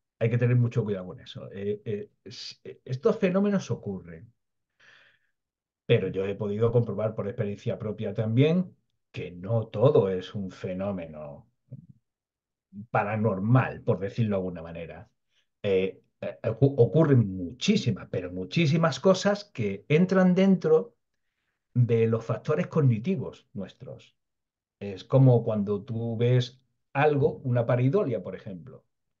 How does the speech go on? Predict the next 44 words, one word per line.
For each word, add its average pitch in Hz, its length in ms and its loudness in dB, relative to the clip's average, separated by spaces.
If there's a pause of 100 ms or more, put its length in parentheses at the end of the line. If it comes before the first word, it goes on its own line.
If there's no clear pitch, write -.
(180)
Tú 98 140 -14
ves 101 220 -10 (160)
algo 127 480 2
que 104 80 -8
es 107 60 -8
una 107 160 -6
estructura 165 640 0 (760)
que - 120 -10
tú 123 120 0
la 123 100 6
puedes 123 260 4
identificar 120 720 2
como 95 160 -12
un 113 100 -6
rostro 113 520 -2
o 92 100 -10
con, 101 280 -8 (100)
o 107 220 -6
un-, 113 200 -4 (100)
la 87 160 -10
pe-, 95 180 -4
una 120 260 2
pareidolia 117 460 0
auditiva, 117 500 0
tú 117 100 -4
puedes 107 220 -10
escuchar 120 420 -6
algo 135 260 2
y 156 120 -2
entender 131 500 0
cuando 98 240 -8
eso 110 180 -2
realmente 101 400 -4
no 90 140 -8
es, 104 200 -8
no 95 100 -8
es 98 80 -8
ningún 104 260 2
tipo 127 220 0
de 101 80 -8
transcomunicación, 95 800 -6
ahí 95 120 -10
simplemente 95 540 -10
son, 113 320 -8